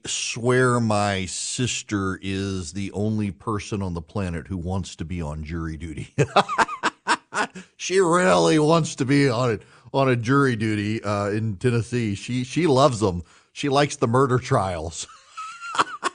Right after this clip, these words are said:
Oh, my goodness gracious. Okay, uh, we, we gotta move on to other stuff. Um, the phone number here as well, eight seven seven,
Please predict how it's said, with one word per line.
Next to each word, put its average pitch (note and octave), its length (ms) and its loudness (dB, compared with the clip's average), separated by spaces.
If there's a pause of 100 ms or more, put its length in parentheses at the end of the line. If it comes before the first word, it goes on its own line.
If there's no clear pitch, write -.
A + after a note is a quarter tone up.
(1800)
Oh, E3 340 4
my A#2 200 2
goodness A#2+ 400 0
gracious. G#2+ 500 -2
Okay, C#3 560 2
uh, B2 320 4
we, C#3+ 200 4
we D3+ 140 4
gotta C#3+ 200 6
move C3 220 2
on B2 180 4
to A2+ 80 4
other G#2 180 0
stuff. D#2+ 600 -2
Um, G2 640 0 (340)
the A#2 460 4
phone F#3+ 240 4
number A2+ 220 2
here A2 200 0
as G2+ 100 -2
well, G#2+ 200 2
eight A#2 160 -2
seven G#2+ 260 -2
seven, G2 400 -2